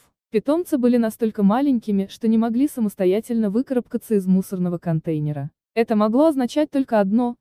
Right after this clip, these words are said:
кто-то нарочно их туда засунул, а потом бросил. Щенки были заперты и находились на солнцепёке. Мужчина, который нашёл животных, накормил их и напоил, а потом связался со спасателями, которые приехали на место происшествия и забрали щенков.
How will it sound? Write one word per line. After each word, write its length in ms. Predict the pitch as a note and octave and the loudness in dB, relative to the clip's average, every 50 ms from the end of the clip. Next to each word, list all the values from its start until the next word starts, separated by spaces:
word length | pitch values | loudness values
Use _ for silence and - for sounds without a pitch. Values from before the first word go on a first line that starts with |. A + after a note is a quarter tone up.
| _ | _
кто-то 320 | _ - _ D4+ D4+ - C4+ | _ -4 _ -2 0 0 0
нарочно 380 | B3 A#3+ B3 C#4+ C#4+ - D4 | 0 2 0 0 -2 -4 -4
их 160 | C#4+ C4+ A#3+ - | -4 -4 -4 -2
туда 240 | G3+ F3+ F#3 F3+ | -2 -2 -2 -2
засунул, 560 | F3 F3+ E3 - - G3+ F3+ E3 D#3 D3+ D#3 - _ _ _ | -2 -4 -6 -6 -4 -2 -2 -2 -2 -4 -6 -10 _ _ _
а 80 | G3 | -6
потом 360 | F#3+ - A3+ - - B3 A3 F#3+ | -2 -2 -2 0 2 2 2 2
бросил. 520 | F#3 F3+ E3+ D#3+ - - - C#3+ C#3+ - _ _ _ _ _ _ | 2 0 -4 -4 -6 -8 -10 -10 -10 -12 _ _ _ _ _ _
Щенки 440 | - - A#3 A3+ A3 - - D4 | -8 -2 0 2 2 4 2 2
были 180 | C4+ B3+ A3+ A#3 | 4 4 4 4
заперты 540 | G#3+ G3 A3+ A#3 A#3 A3+ G#3+ - - G3+ F#3+ | 4 4 2 2 2 0 -6 -2 0 2 4
и 20 | |
находились 560 | F3+ F3 E3+ - F3 E3 F3 F#3 F3+ F3+ - | 4 2 2 0 -2 0 2 2 0 0 0
на 100 | - F3+ | -2 -4
солнцепёке. 840 | E3+ - F3+ E3+ D#3 - - D#3+ - - D3 C#3+ - - C#3+ C3+ D#3 - _ _ | -4 0 0 0 0 0 -2 -12 -8 -8 -8 -8 -8 -8 -10 -10 -10 -10 _ _
Мужчина, 560 | - G#3+ G#3+ - - C#4 D#4+ C#4+ A#3+ F#3+ G3 - | -4 -4 -4 -2 -2 -2 0 0 0 -2 -4 -4
который 360 | - A#3 A#3+ - D4 D4 D#4+ | -4 -4 -2 0 0 0 0
нашёл 340 | D#4 D4 C#4+ - C4+ A#3+ A3 | 0 -2 -4 -2 -4 -4 -2
животных, 640 | G3 G#3+ G3 G#3 A3+ A#3+ - - F3 E3 - - _ _ _ | -2 -2 0 0 0 -2 -2 -4 -8 -8 -8 -14 _ _ _
накормил 520 | - G3+ G#3+ - G#3+ G3+ G3+ G#3+ A#3 G#3+ G3+ | -4 -4 -2 -2 -2 -2 0 0 0 0 0
их 80 | G3+ - _ | -2 -4 _
и 80 | - G3 | -2 0
напоил, 560 | F#3+ F#3+ F3+ - F3+ F3 G3+ B3 B3 A#3+ - _ _ _ _ G#3 | 0 0 0 -2 -2 -2 0 -2 -2 -4 -6 _ _ _ _ -4
а 60 | G#3 | 0
потом 320 | - A3 A3+ D#4 E4 F4 | 0 0 0 0 -4 -4
связался 480 | - - C4 A#3+ B3 B3+ B3 B3 - A3+ | -4 -6 -6 -2 0 0 -2 -2 -6 -8
со 100 | - G#3+ | -8 -8
спасателями, 840 | F#3+ - - F3+ - - A3+ A#3+ B3 - G3+ F3+ E3+ D#3+ D#3+ D#3 E3+ - _ _ | -10 -6 -6 -6 -4 -2 -4 -4 -4 -4 -6 -4 -4 -4 -4 -6 -8 -10 _ _
которые 400 | _ G#3 G3+ - A3 G3+ G3+ F#3+ | _ -6 -2 0 0 0 0 0
приехали 520 | - - F#3 F3+ F3+ A#3 D4+ - D#4+ C4+ B3+ | 0 0 -2 0 0 -2 -4 -2 -2 0 0
на 140 | A3 G3+ F#3+ | 0 0 0
место 300 | F#3 F3 E3+ - - E3 | -2 -4 -4 -8 -12 -8
происшествия 640 | - F3 E3+ - - C4 D#4 E4 - - D4 D4+ | -6 -6 -6 -6 -4 -6 -6 -6 -6 -6 -6 -4
и 100 | D#4 C#4 | -4 -4
забрали 400 | A#3 A3 G#3 F#3+ F#3+ F#3 F#3 F3+ | -4 -4 -2 -2 -2 -2 -2 -2
щенков. 640 | F3 - - - F3+ E3+ - - D#3+ C#3+ C#3+ - _ | -2 -4 -6 -8 -8 -8 -6 -6 -8 -8 -8 -10 _